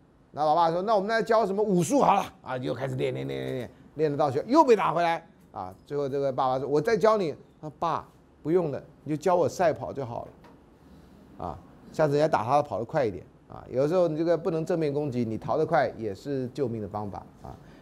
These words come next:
这你看动物星球频道就知道啊，有些羚羊就是因为跑得快，不是因为它有什么武器这样哈。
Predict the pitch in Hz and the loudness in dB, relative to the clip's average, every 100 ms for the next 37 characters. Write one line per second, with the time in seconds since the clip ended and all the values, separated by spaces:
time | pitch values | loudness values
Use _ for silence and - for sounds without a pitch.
0 | - 143 120 143 135 151 143 123 135 120 | -2 0 0 0 0 0 0 -2 -2 -2
1 | 107 107 113 98 95 90 80 - - - | -2 0 0 0 -4 -6 -8 -10 -16 -20
2 | - - 78 - - - 120 127 170 165 | -14 -12 -12 -14 -20 -6 -2 2 4 4
3 | 151 151 151 143 151 135 147 107 95 123 | 2 0 0 0 -2 0 0 -2 -4 0
4 | 143 117 135 147 131 127 123 104 113 87 | 0 0 -2 -2 0 0 0 -6 -6 -8
5 | - - 104 95 87 101 | -12 -10 -10 -8 -10 -10